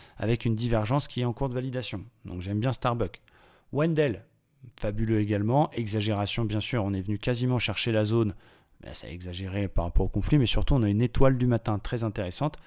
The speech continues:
avec une vague de Wolf. Donc si on confirme lundi qu'on fait une belle verte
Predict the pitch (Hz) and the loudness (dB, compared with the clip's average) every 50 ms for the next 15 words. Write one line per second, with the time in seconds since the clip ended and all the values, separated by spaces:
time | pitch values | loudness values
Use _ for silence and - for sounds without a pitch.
0 | - - - - _ - - 98 123 135 - 135 120 110 127 127 117 123 135 127 | -20 -20 -20 -20 _ -8 -4 -2 -2 -2 0 -2 0 0 0 0 0 0 4 4
1 | 123 107 - - - - - - - _ _ _ _ - 98 98 - - 143 139 | 4 4 2 -2 -8 -12 -16 -20 -20 _ _ _ _ -8 -6 -4 0 2 2 2
2 | 131 - - 147 139 - - - 143 143 127 120 117 117 113 113 113 110 - 104 | 2 2 -2 -2 -2 -2 -4 0 2 2 4 4 4 4 4 2 0 -2 -2 -4
3 | - - 101 101 101 113 120 117 107 117 123 117 - - - | -2 -2 -2 0 2 4 2 4 4 4 2 2 2 -2 -10